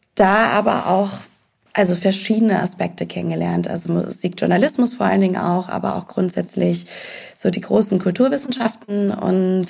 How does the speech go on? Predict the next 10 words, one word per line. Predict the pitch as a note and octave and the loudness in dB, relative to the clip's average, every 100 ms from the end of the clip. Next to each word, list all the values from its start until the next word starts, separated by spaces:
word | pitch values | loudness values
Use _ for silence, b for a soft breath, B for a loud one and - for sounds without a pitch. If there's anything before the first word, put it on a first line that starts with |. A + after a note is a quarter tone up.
| - | -4
habe | F#3+ G3 | 0 0
dann | G3 F3 F#3 A#3 | 0 2 4 4
mehr | A3 | 4
oder | G#3+ G3+ | 2 2
weniger | F#3+ G3+ G#3 G#3 G#3+ - | 2 0 -2 -2 -4 -4
mit | G3+ F#3+ - - | -4 -4 -10 -6
einer | F#3 F#3+ F#3 F#3 | -2 0 0 -2
Reise | F3+ E3+ A3 G#3+ | 0 2 2 2
nach | A3 G3+ G3 | 0 0 -4
Austin, | - F3+ G#3+ A#3+ - A#3 A3+ A#3+ B3 | -2 2 2 -2 -4 0 0 0 -4